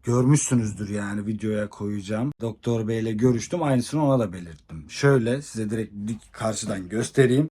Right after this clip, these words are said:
Şöyle gördüğünüz gibi şu tarafta hafif bir şöyle aşağıya doğru şu uçta bir çöküntü var ve aynı zamanda burada da var. Tam anlaşılması için şöyle bir döneyim.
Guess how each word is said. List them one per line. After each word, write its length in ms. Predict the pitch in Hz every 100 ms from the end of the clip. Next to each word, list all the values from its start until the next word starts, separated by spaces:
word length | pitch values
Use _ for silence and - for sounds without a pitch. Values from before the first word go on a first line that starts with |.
| -
Şöyle 300 | - 147 147
gördüğünüz 580 | 135 156 165 165 139 110
gibi 320 | 113 110 135 - _ _ _ - _ _ _ _ _
şu 200 | - -
tarafta 680 | 185 160 127 - 143 156 - _
hafif 560 | 127 120 156 147 _
bir 240 | 120 139 - _ - - -
şöyle 300 | 113 104 113
aşağıya 680 | - 104 - 113 117 120 135
doğru 280 | 123 107 107
şu 160 | - 110
uçta 520 | 107 - - 139 165 110
bir 80 |
çöküntü 500 | - 104 - 95 110
var 280 | 123 143 160
ve 80 | 135
aynı 340 | 120 139 143
zamanda 680 | 131 135 139 139 143 175 180 - - _ _ 131
burada 300 | 127 135 117
da 140 | 104
var. 180 | 90 85 - _
Tam 200 | 127 131 131
anlaşılması 1000 | 131 131 120 - 127 127 117 - 139 - 113
için 360 | - 156 170 - - - _ -
şöyle 340 | - 117 117
bir 200 | 117 113 _ 101
döneyim. 520 | 107 101 107 143 -